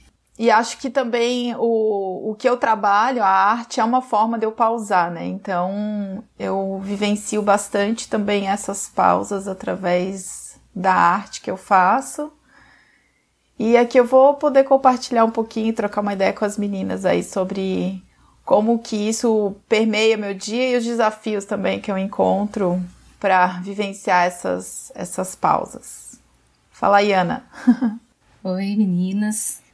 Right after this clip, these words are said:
Speaker 2: Também é uma alegria pra mim tá aqui falando sobre esse assunto que a gente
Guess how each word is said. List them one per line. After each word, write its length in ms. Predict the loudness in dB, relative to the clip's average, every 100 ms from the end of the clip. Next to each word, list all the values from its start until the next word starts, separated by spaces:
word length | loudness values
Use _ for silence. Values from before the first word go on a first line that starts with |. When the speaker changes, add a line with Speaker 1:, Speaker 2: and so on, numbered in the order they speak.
| _
Speaker 2:
Também 240 | 4 6
é 40 | 6
uma 100 | 6
alegria 520 | 4 4 6 6 4
pra 180 | 2 2
mim 400 | 2 4 4 4
tá 120 | 4
aqui 600 | 2 0 2 4 4 2 -8 _ _ -2
falando 340 | 0 2 0
sobre 300 | 0 -2 0
esse 160 | -2 -2
assunto 300 | 0 -2 2
que 80 |
a 40 | 0
gente 600 | 0 -2 -2 0 -2 -4